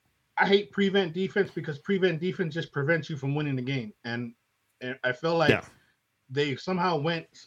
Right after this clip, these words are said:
Speaker 1: prevent in that second half when they were shutting them out right before that fumble. It's like, "Wait, what are you guys doing? You guys just went up twenty-one nothing. Why are you going into pre-, prevent defense?" And then as soon as I said that, Spags hit them with the pressure, and then Tyreek fumbled the ball and we scored. So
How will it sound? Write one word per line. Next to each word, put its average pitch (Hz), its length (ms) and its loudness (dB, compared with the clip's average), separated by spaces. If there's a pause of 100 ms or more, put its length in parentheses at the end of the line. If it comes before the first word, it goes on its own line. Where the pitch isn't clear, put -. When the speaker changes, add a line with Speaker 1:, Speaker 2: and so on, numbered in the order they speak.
Speaker 1:
prevent 175 560 0
in 143 140 -4
that 135 260 0
second 165 320 -2
half 147 320 0 (560)
when 131 160 -4
they 147 100 0
were 135 80 4
shutting 151 260 -2
them 135 140 -2
out 156 160 2
right 143 160 0
before 143 260 -2
that 127 180 0
fumble. 160 300 -2
It's 143 100 -6
like, 127 140 -4 (340)
"Wait, 196 260 2
what 185 140 4
are 220 40 4
you 214 60 2
guys 190 200 2
doing? 196 280 2
You 175 60 -2
guys 180 180 2
just 170 180 -6
went 196 200 2
up 214 120 -8
twenty-one 180 360 -2
nothing. 185 260 -2
Why 156 140 2
are 185 60 4
you 175 180 -2
going 165 280 -4
into 147 280 -4 (180)
pre-, 160 180 -2 (140)
prevent 156 380 -4
defense?" 151 340 -6
And 139 100 -4
then 147 160 -4 (540)
as 131 140 -8
soon 262 160 6
as 220 100 4
I 202 80 8
said 202 300 4
that, 135 200 0 (560)
Spags 165 420 0
hit 156 140 -4
them 143 120 -2
with 143 120 -2
the 135 60 -6
pressure, 131 460 0
and 120 120 -2
then 117 140 -6
Tyreek 120 320 -2
fumbled 104 260 -10
the 101 40 -10
ball 101 180 -4
and 95 80 -6
we 92 100 -8
scored. 87 360 -8
So 98 260 -4